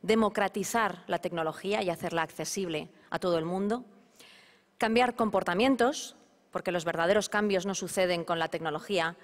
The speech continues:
sino con el comportamiento de las personas, eh, derivado de su uso, y so-, resolver grandes problemas de la humanidad, ¿no? Hablo de ejemplos. Esto es Fukushima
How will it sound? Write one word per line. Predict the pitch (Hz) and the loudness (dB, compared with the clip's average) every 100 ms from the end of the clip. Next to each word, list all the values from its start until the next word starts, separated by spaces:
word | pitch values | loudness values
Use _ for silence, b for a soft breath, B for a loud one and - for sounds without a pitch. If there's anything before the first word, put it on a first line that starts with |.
| B | B
sino | - 175 160 151 | -8 -4 -4 -4
con | 175 160 | -4 -2
el | 151 | -4
comportamiento | 165 156 156 160 196 185 | -4 -6 -6 -4 0 2
de | 165 | 2
las | 165 | 0
personas, | 165 - 165 156 - B B | -8 -6 -4 -4 -6 B B
eh, | 165 156 | -4 -2
derivado | 156 156 165 156 | -2 0 0 0
de | |
su | 156 185 | -2 -4
uso, | 254 262 269 - B B B B _ | -2 0 -2 -4 B B B B _
y | 247 285 | 2 4
so-, | 277 247 196 | 2 -2 0
resolver | 220 226 226 214 226 233 - - _ | 0 4 4 4 2 0 -8 -20 _
grandes | - 202 185 175 | -4 0 0 -2
problemas | 175 170 165 160 | -2 0 0 -2
de | |
la | 156 | -2
humanidad, | 156 151 151 131 - | -2 -4 -4 -6 -4
¿no? | 180 294 - _ _ _ _ _ _ _ _ b b b b _ _ | -6 -6 -12 _ _ _ _ _ _ _ _ b b b b _ _
Hablo | 233 240 | 2 4
de | 196 | 4
ejemplos. | 170 170 147 131 120 - - _ _ _ _ _ _ _ _ - | 2 -2 -4 -6 -8 -12 -16 _ _ _ _ _ _ _ _ -10
Esto | - 208 311 | -6 -2 0
es | - | 0
Fukushima | 247 226 196 - 269 320 | -4 -4 -4 -2 0 -2